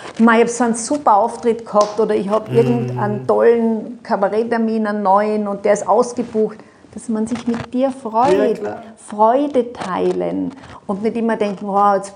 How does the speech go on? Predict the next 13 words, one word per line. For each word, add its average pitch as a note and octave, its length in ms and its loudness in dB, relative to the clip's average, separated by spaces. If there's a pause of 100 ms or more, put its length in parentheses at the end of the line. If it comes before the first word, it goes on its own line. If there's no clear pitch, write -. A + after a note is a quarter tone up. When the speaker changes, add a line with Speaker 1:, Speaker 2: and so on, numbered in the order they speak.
(120)
Speaker 1:
bei G3+ 100 -2
mir G#3 160 -2
läuft's F#3 400 2
grad G#3 200 -4
nicht G3+ 280 -4
so G#3+ 140 -2
und G#3+ 160 -4
bei G3+ 80 -2
ihm G3+ 180 -4
läuft's G3 420 -4
so G3 100 -4
super G#3+ 680 -2
und G3+ 180 -4